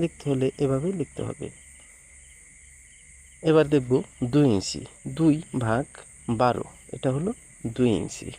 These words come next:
তিন ভাগ বারো, এটা হলো তিন ইঞ্চি। চার ভাগ বারো,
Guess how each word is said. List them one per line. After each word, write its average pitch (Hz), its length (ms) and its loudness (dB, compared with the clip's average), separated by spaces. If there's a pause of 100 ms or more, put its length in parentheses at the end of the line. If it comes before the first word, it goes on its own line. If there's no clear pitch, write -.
(1500)
তিন 202 200 4 (520)
ভাগ 123 160 2 (200)
বারো, 139 240 4 (600)
এটা 135 220 -2
হলো 151 160 -2 (1300)
তিন 196 140 2 (100)
ইঞ্চি। - 260 -6 (1300)
চার 151 220 4 (460)
ভাগ 113 140 0 (180)
বারো, 120 240 2